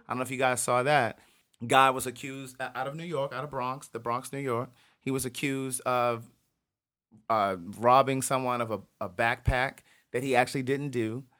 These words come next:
Um, he spent three years in prison. Ultimately, he committed suicide because they,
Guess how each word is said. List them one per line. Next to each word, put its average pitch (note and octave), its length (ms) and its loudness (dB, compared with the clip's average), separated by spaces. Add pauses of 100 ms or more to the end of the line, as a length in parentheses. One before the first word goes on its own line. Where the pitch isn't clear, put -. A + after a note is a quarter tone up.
(480)
Um, A2+ 440 -4
he - 180 -14
spent B2+ 340 -8
three D3 180 -4
years C#3+ 260 -2
in C#3 80 -6
prison. D3 460 -4 (720)
Ultimately, D#3+ 500 6
he C3+ 100 -6
committed B2+ 380 -2
suicide A2+ 760 0
because A#2+ 380 -4
they, B2 200 -2